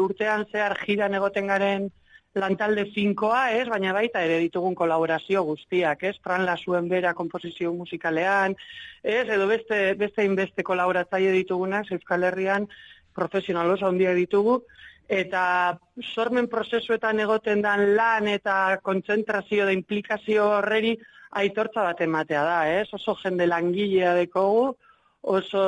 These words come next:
talentuz beteriko jendea dekogu gugaz lanean, eta,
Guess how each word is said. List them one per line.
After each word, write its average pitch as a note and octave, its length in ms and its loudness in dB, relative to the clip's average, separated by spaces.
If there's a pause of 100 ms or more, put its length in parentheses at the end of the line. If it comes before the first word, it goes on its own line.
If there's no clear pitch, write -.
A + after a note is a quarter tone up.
(100)
talentuz F#3+ 420 0
beteriko F3+ 840 2
jendea F#3+ 320 0
dekogu F#3+ 460 2
gugaz F#3+ 220 2
lanean, F#3+ 500 0
eta, D3+ 420 0